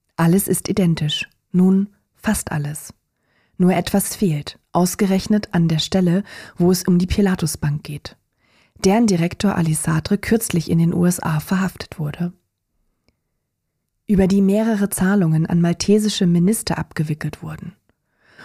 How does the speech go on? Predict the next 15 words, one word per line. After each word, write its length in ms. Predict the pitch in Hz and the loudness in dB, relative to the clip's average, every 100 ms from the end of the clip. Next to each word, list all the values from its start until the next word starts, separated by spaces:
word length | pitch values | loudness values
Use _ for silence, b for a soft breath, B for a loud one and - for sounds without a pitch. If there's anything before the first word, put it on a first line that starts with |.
| B - | B 0
Und 160 | 196 | 4
über 180 | 208 220 | 6 4
die 100 | 220 | 2
First 380 | - 190 170 - | 2 0 2 2
Lady 320 | 165 175 202 | 2 4 4
Michelle 340 | 175 - 170 | 4 2 2
Muscat 480 | 175 208 - 156 - | 2 2 -2 -4 -2
eine 220 | 160 185 | 2 4
Million 420 | 214 208 190 175 170 | 4 4 4 2 2
Dollar 340 | 160 160 185 B B - | 2 2 0 B B -2
aus 200 | 196 - | 0 0
Aserbaidschan 680 | 165 175 185 190 - 160 170 | 0 2 2 0 -2 -2 -2
erhalten 580 | 185 165 151 - 139 | -2 -4 -6 -8 -14
haben 140 | - 147 | -12 -12
soll. 320 | - 165 | -12 -14